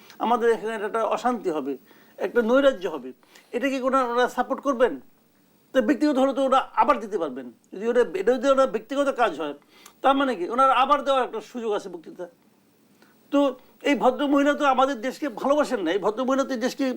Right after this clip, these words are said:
মানে, অপছন্দ করেন। অপছন্দ না করলে দেশের এত বড় ক্ষতি উনি করতে পারতেন? উনি দেশকে লুটপাট করেন নাই, ওনার লো-, লো-, লোকজনকে দেয়া করার নাই,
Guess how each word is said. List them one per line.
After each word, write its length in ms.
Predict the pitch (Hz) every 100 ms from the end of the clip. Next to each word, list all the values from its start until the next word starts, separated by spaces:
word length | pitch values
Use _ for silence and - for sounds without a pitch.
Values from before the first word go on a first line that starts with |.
| 247
মানে, 140 | 233
অপছন্দ 480 | 247 247 254 269 262
করেন। 280 | 175 156 113 - _ _ _ - - -
অপছন্দ 480 | 220 254 - 262
না 180 | 277 269
করলে 240 | 269 269 247
দেশের 240 | 214 247
এত 140 | 247 254
বড় 160 | 254
ক্ষতি 260 | 247 262 262
উনি 140 | 226 -
করতে 220 | - 247 247
পারতেন? 440 | 254 - 220 285 - _ _ -
উনি 140 | 240
দেশকে 340 | 196 247 - 233
লুটপাট 380 | 247 - 254
করেন 240 | - 247 247
নাই, 120 | 254
ওনার 220 | 240 233
লো-, 220 | 220 -
লো-, 300 | 226 208 -
লোকজনকে 420 | 220 233 226 233 233
দেয়া 280 | 196 240 240 _ _ _ - -
করার 220 | 233 240
নাই, 260 | 254 262 277